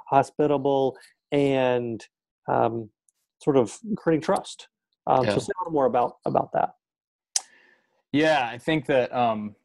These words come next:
Speaker 2: That, that's actually one of the ways in which my own thinking about small group dynamics in general has, has changed. Um, so I, I've, I've noticed that, that, that, that kind of question will come up a lot, and it comes from a good place. Um,
Speaker 1: Mm-hmm.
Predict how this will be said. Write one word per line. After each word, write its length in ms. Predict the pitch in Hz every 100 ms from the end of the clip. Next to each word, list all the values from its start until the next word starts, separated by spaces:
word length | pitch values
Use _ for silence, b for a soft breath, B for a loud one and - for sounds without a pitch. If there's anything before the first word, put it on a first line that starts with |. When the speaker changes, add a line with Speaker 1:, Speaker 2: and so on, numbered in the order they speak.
| _
Speaker 2:
That, 240 | 123 127 -
that's 300 | 127 131 135
actually 280 | 160 - 117
one 140 | 117
of 60 | 117
the 60 |
ways 240 | 117 117 110
in 80 | 113
which 360 | 113 - - _ _ _ _ _ _ _ -
my 220 | 135 120
own 160 | 120 123
thinking 340 | - 113 110
about 400 | 104 104 107 101 - -
small 260 | - 120 120
group 160 | 110
dynamics 500 | 107 107 110 107 107
in 120 | 107 107
general 400 | 110 110 107 107
has, 360 | 104 98 - -
has 240 | 107 101
changed. 800 | - - 107 104 101 95 - - - -
Um, 360 | 101 104 110 127 _ _ _ _ _ _ _ _ _
so 180 | - 135
I, 140 | 120 -
I've, 220 | 127 110
I've 180 | 127 135
noticed 600 | 127 113 107 113 - -
that, 340 | 110 104 104 -
that, 200 | 110 107 104
that, 260 | 113 101 -
that 220 | 120 117
kind 160 | 127 110
of 80 |
question 320 | - 120 - 107
will 80 |
come 160 | 107 113
up 140 | 110 107
a 40 |
lot, 260 | 107 120 120
and 100 | 123
it 80 |
comes 220 | - 151 160
from 140 | 135
a 60 | 107
good 320 | 107 117 107
place. 680 | - 113 101 82 117 - -
Um, 120 | 131 104
Speaker 1:
Mm-hmm. 180 | 104